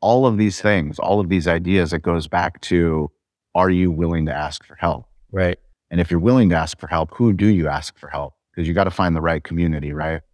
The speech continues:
Speaker 2: Yeah.
Speaker 1: You know, when I go, Toast is working really hard at building an online community of all of their users so that it's an easy platform so that somebody goes, "Hey, Sean, you're using Order and Pay.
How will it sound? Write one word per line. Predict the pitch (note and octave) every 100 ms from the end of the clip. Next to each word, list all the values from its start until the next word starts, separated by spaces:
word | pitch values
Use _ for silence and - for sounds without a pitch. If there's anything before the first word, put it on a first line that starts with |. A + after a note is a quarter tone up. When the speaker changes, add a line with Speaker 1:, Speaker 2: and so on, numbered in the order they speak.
| _
Speaker 2:
Yeah. | F#2+ - _ -
Speaker 1:
You | D#2+
know, | D2+ D2+
when | D#2 F2
I | F2
go, | E2+ G2 F#2+ F#2 E2 - _ _
Toast | A#2 A2+ -
is | E2
working | F2 F2+ F2+
really | E2 F2+
hard | E2 F2 D#2+
at | C#2+
building | F#2+ E2+ E2+
an | D#2+
online | F2 E2+ E2+ E2
community | - E2 F2+ F2+ E2+
of | E2
all | D2 E2+ E2
of | D#2
their | E2+
users | F2+ D#2 D2+ - - - - _ _ _ _
so | - F2+
that | E2 E2 D#2+ - _ _ _
it's | G2 -
an | F2 G2
easy | G#2 E2+ E2+
platform | - F#2+ G2+ - E2+ E2 D#2+
so | E2
that | D#2+ -
somebody | G2 F2+ E2+ E2 E2
goes, | F2+ E2+ E2
"Hey, | G#2 G2+
Sean, | F2 F#2+ G2 F2+
you're | E2+
using | F2+ F#2 D#2+ D#2+
Order | E2 F#2 F2
and | D2 D2
Pay. | D#2 C#2+